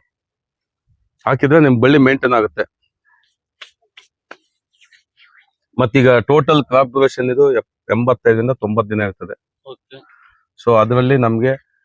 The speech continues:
Speaker 1: normally ಮೂವತ್ತೈದರಿಂದ ನಲವತ್ತೈದು, ನಲವತ್ತು ದಿನ ತನಕ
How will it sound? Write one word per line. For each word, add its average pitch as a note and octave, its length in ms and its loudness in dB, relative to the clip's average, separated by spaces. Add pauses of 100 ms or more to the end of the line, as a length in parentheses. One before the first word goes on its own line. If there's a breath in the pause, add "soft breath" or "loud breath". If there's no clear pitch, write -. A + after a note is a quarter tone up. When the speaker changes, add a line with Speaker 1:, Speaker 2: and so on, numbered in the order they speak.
(540)
Speaker 1:
normally A#2 540 0 (140)
ಮೂವತ್ತೈದರಿಂದ A2+ 640 -4
ನಲವತ್ತೈದು, G#2+ 540 -8 (140)
ನಲವತ್ತು G#2 280 -2
ದಿನ A2 100 -4
ತನಕ G2+ 280 -12